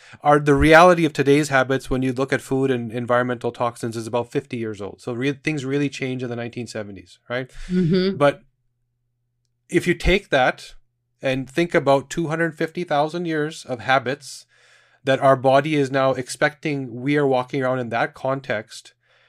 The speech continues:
Speaker 1: and then fast forward to this context, which we are not genetically evolved towards being in, you know, we, we can't handle it. So then,
Speaker 2: Right.
Speaker 1: yeah, the frequency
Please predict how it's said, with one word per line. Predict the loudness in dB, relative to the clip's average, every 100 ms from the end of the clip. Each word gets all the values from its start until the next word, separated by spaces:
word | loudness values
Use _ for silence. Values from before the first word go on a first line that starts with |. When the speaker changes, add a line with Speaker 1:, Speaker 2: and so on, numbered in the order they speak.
| _
Speaker 1:
and | -4 -4
then | -2
fast | 0 2 0
forward | -4 -4 -4
to | -4
this | -2 -4
context, | -4 -8 -6 -8 -10 -10
which | -10
we | -6
are | -4
not | -2 -4
genetically | -6 -6 -6 -6 -6
evolved | -2 -2 -2 -6 _ -12
towards | -6 -2 -2 -2 -8
being | -10 -8 -10
in, | -8 -8 -8
you | -8
know, |
we, | -10 -10
we | -10
can't | -8 -6
handle | -6 -6 -8
it. | -10 _ -20 -20 -20 -8
So | -2
then, | 2 2
Speaker 2:
Right. | 4
Speaker 1:
yeah, | 4 4 0 -14 -6
the | -4
frequency | -2 -2 0 0 -2 -2 -4 -4 -8